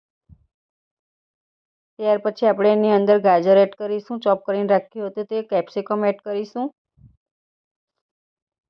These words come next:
એને પણ સાતળી લેવાનું છે આ રીતે. કોબીજ એડ કરી દઈશું, લીલા કાંદા એને પણ એડ કરી દઈશું. હવે સરસ એવું સાતળી લેવાનું છે.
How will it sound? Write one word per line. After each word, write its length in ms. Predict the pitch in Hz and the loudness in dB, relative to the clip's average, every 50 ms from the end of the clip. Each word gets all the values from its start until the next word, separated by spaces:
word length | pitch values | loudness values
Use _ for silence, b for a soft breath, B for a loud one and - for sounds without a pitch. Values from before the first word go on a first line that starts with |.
| _ _ _ _ _ _ _ _ _ _ _ - | _ _ _ _ _ _ _ _ _ _ _ -14
એને 180 | - 202 196 208 | -10 -8 -8 -6
પણ 180 | 202 220 220 220 - | -4 -4 -4 -2 0
સાતળી 380 | 220 196 196 202 202 208 220 214 | 0 0 0 -2 0 2 2 4
લેવાનું 340 | 214 208 208 208 214 214 208 | 4 2 2 0 -2 -4 -4
છે 40 | - 233 | -2 -2
આ 80 | 220 208 | -2 -2
રીતે. 240 | 214 220 214 - 254 262 269 _ _ _ _ _ _ _ _ _ _ _ _ _ _ _ _ _ _ _ _ _ _ _ _ - | -4 -6 -6 -8 -12 -12 -12 _ _ _ _ _ _ _ _ _ _ _ _ _ _ _ _ _ _ _ _ _ _ _ _ -6
કોબીજ 380 | 208 202 180 180 202 220 202 214 214 | -2 -2 -2 0 -2 -2 0 0 0
એડ 120 | 208 - - | 0 -2 -6
કરી 180 | 214 208 214 214 | -6 -4 -2 0
દઈશું, 320 | 214 208 208 - - 240 269 294 - _ _ _ - - - - - - - _ _ _ _ _ _ _ _ _ _ _ _ _ - | 0 0 -2 -4 -6 -8 -8 -10 -12 _ _ _ -20 -20 -20 -18 -20 -20 -20 _ _ _ _ _ _ _ _ _ _ _ _ _ -8
લીલા 320 | 214 226 226 226 214 208 214 - | -6 -2 0 2 2 2 0 0
કાંદા 360 | 208 196 196 202 214 226 262 285 - _ _ _ _ _ - | -2 0 2 2 2 2 2 -2 -8 _ _ _ _ _ -12
એને 200 | 196 202 202 208 | -8 -6 -6 -4
પણ 180 | 196 214 220 214 | -2 -2 0 0
એડ 100 | 208 202 - | 0 -2 -4
કરી 180 | - 220 220 220 214 | -6 -4 -4 -2 0
દઈશું. 320 | 208 214 220 - 247 262 311 - _ _ _ - - - - _ _ _ _ _ _ _ _ _ _ _ _ _ _ _ _ _ _ _ _ _ _ _ _ _ _ - | 0 0 -2 -4 -8 -10 -10 -12 _ _ _ -16 -16 -16 -18 _ _ _ _ _ _ _ _ _ _ _ _ _ _ _ _ _ _ _ _ _ _ _ _ _ _ -6
હવે 160 | 202 202 214 220 | -4 -4 -4 -2
સરસ 360 | 220 220 208 202 214 214 214 | 0 2 2 2 2 0 0
એવું 160 | 214 220 220 220 | 0 -2 0 2
સાતળી 380 | 220 190 175 - 202 202 202 208 | 2 0 0 0 -2 -2 0 2
લેવાનું 360 | 202 202 208 214 214 214 214 208 | 2 4 2 2 0 0 -2 -2
છે. 100 | - 262 | 0 0